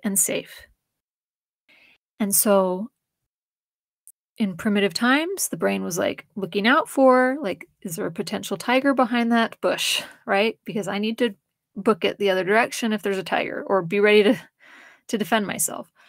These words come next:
So the brain was looking out for life and death situations, okay? But now in modern times,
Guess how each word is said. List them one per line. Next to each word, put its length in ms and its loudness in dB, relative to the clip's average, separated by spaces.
So 160 -2
the 80 0
brain 240 6
was 160 6
looking 300 2
out 220 2
for 160 2
life 300 0
and 160 -6
death 320 -4
situations, 960 -4
okay? 280 -16
But 100 -2
now 140 4
in 80 2
modern 320 0
times, 540 -4